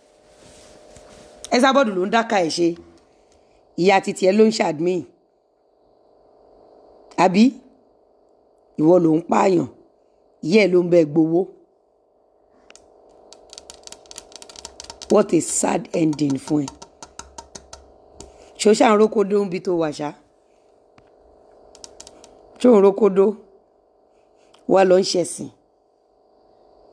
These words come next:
Thirty years in abroad. Wá lọ ń ṣẹ̀sìn lórí TikTok. Lady kan báyìí tó sanra, tó ṣe wedding recently. That lady is a lawyer.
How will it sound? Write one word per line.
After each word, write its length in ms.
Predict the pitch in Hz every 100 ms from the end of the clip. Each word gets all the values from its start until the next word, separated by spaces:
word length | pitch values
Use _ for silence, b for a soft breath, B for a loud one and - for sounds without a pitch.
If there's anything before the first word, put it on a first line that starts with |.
| _ - _ -
Thirty 240 | 190 233
years 320 | 185 190 180
in 120 | 143
abroad. 440 | 143 131 147 135 - - _ _ _ _ b b b -
Wá 140 | 185 208
lọ 120 | 196
ń 40 |
ṣẹ̀sìn 340 | 208 185 - 151
lórí 160 | 160
TikTok. 520 | 147 160 - 143 - - _ _ _ _ _ _ _ _ _ _ _ _ _ _ -
Lady 220 | 269 254
kan 120 | - 208
báyìí 180 | 220 185
tó 100 | 208
sanra, 380 | - 170 165 170 _ _ _ _
tó 40 | 233
ṣe 140 | 208
wedding 280 | 190 220 220
recently. 560 | 160 185 185 175 165 - _ _ _ _ _ _ _ _ _ _ _ _ _ _ _ _
That 200 | 285 311
lady 300 | 294 240 262
is 100 | 185
a 60 | 190
lawyer. 400 | 185 190 165